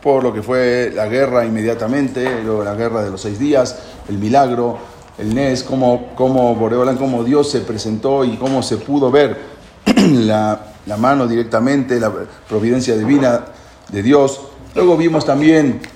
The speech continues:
la semana pasada la guerra de Yom Kippur, que el pueblo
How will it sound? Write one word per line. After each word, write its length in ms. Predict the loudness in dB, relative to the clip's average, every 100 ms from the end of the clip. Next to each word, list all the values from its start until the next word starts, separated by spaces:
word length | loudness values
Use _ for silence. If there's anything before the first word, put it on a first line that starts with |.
| -20 -20 -20 -10
la 100 | -4
semana 240 | 0 2 2
pasada 240 | 2 2
la 140 | 2 0
guerra 420 | -2 2 2 2
de 180 | 0 -2
Yom 200 | -2 -4
Kippur, 400 | -6 -4 -4 -4
que 360 | -4 -4 -6 -10
el 80 | -4
pueblo 640 | -2 0 0 -2 -6